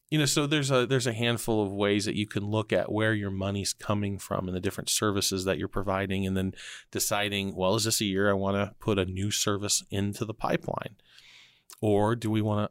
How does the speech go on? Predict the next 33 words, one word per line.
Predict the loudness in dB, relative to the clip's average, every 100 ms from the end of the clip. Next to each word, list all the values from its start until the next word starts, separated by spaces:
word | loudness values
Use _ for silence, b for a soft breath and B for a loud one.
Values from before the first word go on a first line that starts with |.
| -4
actually | -6 -4 -6 -6 -4
start | -4 -4 -2
selling | 2 4 4 0
one | -2
of | -2
these | -2 -2
things? | -2 -4 -4
'Cause | -4 -4 -6 B B B B B B -6
if | -6 -6 -8
repeat | -8 -6 -2 -4 -4 -14 -2
business | 0 2 0 0 0
is | -2 -2 -2
the | 0 -2 -4 -8
most | -4 0 0 -2 0
things | -2 -2 -2
that | -2 -2
most | -2 0 0 0
service | -2 -4
providers | -6 -4 -2 -2 -4
are | -4
bad | -2 -2 -2
at, | -2 -4 -6
which | -8 -6
is | -2 -4 -4 _ _
what | -2 0
I | 0
think | -2 -6
to | -6
be | -4
true, | -2 0 -2 B B
only | 0 2 2
second | 0 0 0 0 -6 -2
to | 2 4 4